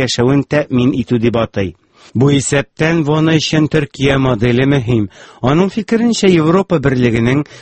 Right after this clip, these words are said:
Маҗар илен колонизацияләвенә каршы тору өчен Төркия кебек дөньяда үз сүзен әйтә алган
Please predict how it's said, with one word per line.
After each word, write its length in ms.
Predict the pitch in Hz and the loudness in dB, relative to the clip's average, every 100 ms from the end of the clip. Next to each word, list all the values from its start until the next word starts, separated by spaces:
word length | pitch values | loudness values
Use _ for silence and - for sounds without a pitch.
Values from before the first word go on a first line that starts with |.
| - | -8
Маҗар 540 | - 135 151 131 185 190 | -2 0 0 0 0 0
илен 380 | 170 160 170 165 | 0 2 2 0
колонизацияләвенә 1300 | 147 143 143 139 123 147 - 139 127 123 127 127 120 | 0 0 2 0 0 -2 -2 -2 0 0 2 0 -2
каршы 360 | 123 113 - 117 | -4 -4 -4 -4
тору 320 | - 180 220 | 0 2 2
өчен 320 | - 113 95 - - - - - | 0 -4 -6 -10 -20 -20 -18 -4
Төркия 420 | 214 226 240 226 | -4 -2 -2 -2
кебек 300 | - 160 175 147 | 0 -2 0 0
дөньяда 480 | 156 147 139 143 | 2 2 0 0
үз 160 | 156 147 | 0 -2
сүзен 320 | 147 131 147 | -4 -2 0
әйтә 320 | 135 123 - | 0 -2 -2
алган 440 | 113 117 117 175 | -2 -2 -2 -2